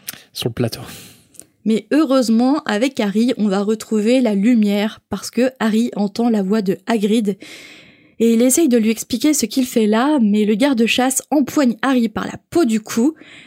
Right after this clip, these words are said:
Speaker 2: et le traîne jusqu'à ce que Gringotts apparaisse. Harry est de retour sur le chemin de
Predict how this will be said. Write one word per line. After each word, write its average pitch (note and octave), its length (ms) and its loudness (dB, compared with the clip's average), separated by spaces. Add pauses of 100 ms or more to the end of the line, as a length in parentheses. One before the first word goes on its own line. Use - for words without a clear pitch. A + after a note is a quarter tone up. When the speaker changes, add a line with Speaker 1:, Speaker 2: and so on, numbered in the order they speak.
(120)
Speaker 2:
et A3+ 100 2
le A#3 120 4
traîne C#4+ 260 0
jusqu'à B3 300 0
ce B3 60 -10
que A3 100 -4
Gringotts C4 640 2
apparaisse. G3+ 640 -4 (520)
Harry A#3+ 340 2
est G3+ 40 2
de F#3+ 140 0
retour A#3+ 640 0
sur - 200 -8
le F#3+ 120 -4
chemin G3+ 480 -4
de F#3 100 -8